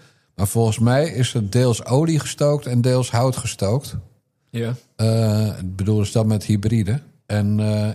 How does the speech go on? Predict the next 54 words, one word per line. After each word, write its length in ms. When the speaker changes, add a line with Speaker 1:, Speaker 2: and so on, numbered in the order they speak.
Speaker 1:
het 120
is 140
daar 120
natuurlijk 280
stervenskoud 640
's 80
winters, 440
dus 160
je 60
moet, 280
eh, 120
twenty-four 640
seven 360
de 60
boel 280
opstoken, 580
zeker 280
als 140
je 60
gast 300
hebt. 260
Speaker 2:
Ja. 260
Speaker 1:
Dus 120
dat 80
is 60
gewoon 180
serieuze 540
shit, 300
hoor, 100
die 120
installaties. 640
Daar 280
hebben 200
ze 60
gewoon, 360
ja, 260
zeg 160
maar, 100
jouw, 220
jouw 400
werkkamer 760
is, 240
zou 260
gewoon 180
voor 160
de 60
helft 260
gevuld 360
zijn 220
met 140
van 140
die 80
grote 360
installaties. 720